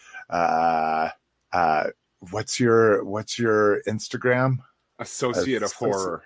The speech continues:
Speaker 2: <laughs>
Speaker 1: That's right. I was like, "It's association something." <laughs> Cliff, welcome, welcome.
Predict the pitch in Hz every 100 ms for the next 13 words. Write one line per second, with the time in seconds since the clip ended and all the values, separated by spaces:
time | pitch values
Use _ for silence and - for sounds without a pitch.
0 | _ - 107 165 85 76 73 - 85 80
1 | 80 92 95 101 98 - 113 104 - -
2 | - - 135 127 120 - 180 196 147 131
3 | 117 104 80 - 117 147 175 - - 175
4 | - 190 175 175 135 156 135 - - -
5 | 95 - - - 294 160 - 165 156 143
6 | - 113 110 120 110 101 98 - 117 127
7 | 139 104 110 - 135 175 180